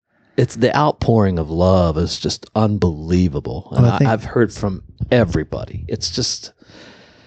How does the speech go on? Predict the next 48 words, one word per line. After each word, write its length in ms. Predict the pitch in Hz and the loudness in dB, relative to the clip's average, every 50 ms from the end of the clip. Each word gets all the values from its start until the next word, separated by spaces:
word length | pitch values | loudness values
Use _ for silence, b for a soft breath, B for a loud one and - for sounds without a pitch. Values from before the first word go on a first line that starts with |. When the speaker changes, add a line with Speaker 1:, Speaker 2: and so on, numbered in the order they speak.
| B B B B | B B B B
Speaker 2:
That's 140 | - 127 - - | 0 0 0 2
been 160 | - 139 131 | 0 2 2
your 100 | 120 107 | 2 0
f-, 140 | - - - | 0 -2 -2
kind 180 | - 127 117 | 0 2 2
of 80 | 117 - | 2 2
phrase 240 | - 131 127 131 113 | 2 4 4 4 4
is 140 | 107 98 | 2 2
"Love 220 | 104 117 120 110 - | 2 0 0 0 0
conquers 360 | - 127 117 - 117 107 104 | 0 0 2 2 2 2 4
all," 220 | 117 117 110 101 | 4 4 6 6
Speaker 1:
It 60 | 156 - | 4 4
Speaker 2:
right? 140 | 110 117 | 4 4
Speaker 1:
really 240 | 147 175 170 160 151 | 4 6 6 4 4
does. 460 | 120 113 113 113 107 104 92 92 107 | 4 4 4 4 4 4 2 0 -2
It 140 | 131 - - - | -6 -8 -6 0
really 240 | 143 131 139 135 | 2 4 4 4
does. 500 | 127 110 120 135 156 165 147 - - - | 4 4 4 2 4 2 2 0 -2 -6
Because, 340 | - 110 - 120 107 107 110 - | -10 -8 -6 -4 -4 -4 -6 -8
I 60 | - 107 | -4 -2
mean, 160 | 123 123 127 | 0 0 2
this 180 | 147 156 - | 2 2 2
guy 240 | - - 139 127 120 | 2 2 2 4 4
was, 440 | 110 98 101 98 95 - - - - - | 4 4 2 0 -2 -4 -10 -12 -12 -4
was 240 | - 110 113 107 110 | 0 2 2 4 6
evil. 480 | 143 165 165 123 85 - - - _ _ _ _ - | 4 4 4 2 0 -4 -6 -10 _ _ _ _ -4
There's 240 | 107 110 104 98 104 | 0 0 2 2 2
no 300 | 110 113 113 113 117 113 | 2 4 4 4 4 2
two 180 | 110 - - 127 | 2 2 2 2
ways 220 | 110 110 107 107 98 | 4 6 4 4 4
about 380 | 104 82 104 101 104 104 95 | 2 2 2 2 2 2 0
it. 80 | - - | -2 -4
I 80 | - 104 | -4 -2
mean, 140 | 107 107 98 | -2 -2 0
how 180 | 95 135 135 | 0 0 2
did 120 | 147 147 120 | 2 2 2
he 120 | 113 143 | 2 4
look 220 | 135 131 131 - - | 4 4 2 0 0
me 140 | 123 120 117 | 0 2 2
in 80 | 107 | 4
the 160 | 104 98 95 92 | 4 2 4 4
eye 280 | 92 101 104 101 101 | 4 4 4 4 4
and 140 | 98 90 87 | 4 2 0
attack 420 | - - - - 95 104 - - | -2 -2 0 0 0 -2 -2 -4
me 140 | - 92 87 | -4 -4 -2
like 240 | 82 82 - - - | -2 -2 -4 -4 -4
that? 160 | - 113 117 117 | -4 0 2 4
Speaker 2:
Right. 240 | 107 107 104 117 | 4 4 2 0